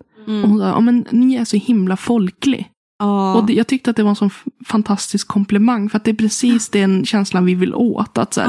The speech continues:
Speaker 1: Ja.
Speaker 2: vi är inte mer än någon annan. Vi är bara två vanliga människor som, det, vi bara uppskattar att läsa och vi
Speaker 1: Mm.
Speaker 2: gillar att snacka om det. Och sen
Speaker 1: Mm.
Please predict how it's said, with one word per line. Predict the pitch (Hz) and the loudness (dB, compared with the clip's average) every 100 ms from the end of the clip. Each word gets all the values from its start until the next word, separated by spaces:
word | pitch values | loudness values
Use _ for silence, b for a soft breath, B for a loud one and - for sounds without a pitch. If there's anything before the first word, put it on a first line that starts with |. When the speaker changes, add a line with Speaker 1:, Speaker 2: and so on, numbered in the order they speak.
| 233 | -2
Speaker 1:
Ja. | 214 B B | -4 B B
Speaker 2:
vi | 202 226 233 | 0 2 2
är | |
inte | 185 190 | 0 0
mer | 180 190 208 202 190 | 2 4 4 2 2
än | 185 | 2
någon | 180 190 | 2 2
annan. | 196 190 190 196 | 2 2 0 0
Vi | 202 190 | 2 2
är | 190 | 0
bara | 196 - | 0 -4
två | - - 285 | -4 -2 0
vanliga | 254 202 185 185 | 2 2 2 2
människor | 185 185 196 196 - B B B | 2 0 0 -4 -4 B B B
som, | - 214 202 202 _ _ _ _ _ _ - | -2 2 2 -2 _ _ _ _ _ _ -4
det, | 269 | 0
vi | 240 254 208 | 2 2 2
bara | 202 | 0
uppskattar | - - - 185 - 185 | -2 -4 -4 -4 -2 0
att | |
läsa | 196 196 - - 220 | 2 0 -2 -2 0
och | 202 196 | 2 2
vi | 190 190 240 | 0 -2 -2
Speaker 1:
Mm. | 240 | 2
Speaker 2:
gillar | 220 208 185 190 | 2 2 0 -2
att | |
snacka | 190 196 - 208 | -2 -4 -4 -2
om | 190 208 | 0 -2
det. | 104 | -2
Och | 107 | -2
sen | 214 226 | 0 0
Speaker 1:
Mm. | 208 | 0